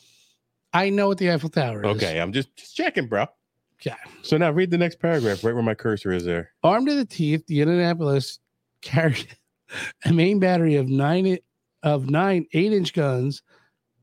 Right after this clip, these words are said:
Speaker 1: and eight five-inch anti-aircraft guns. It even housed three float planes and featured two amidship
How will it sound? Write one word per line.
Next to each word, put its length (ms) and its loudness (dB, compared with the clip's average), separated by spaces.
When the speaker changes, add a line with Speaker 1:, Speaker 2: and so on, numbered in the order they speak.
Speaker 1:
and 260 0
eight 300 -2
five-inch 500 0
anti-aircraft 800 -2
guns. 480 -12
It 80 0
even 220 2
housed 340 0
three 240 0
float 360 2
planes 540 -2
and 340 0
featured 380 -4
two 580 0
amidship 640 0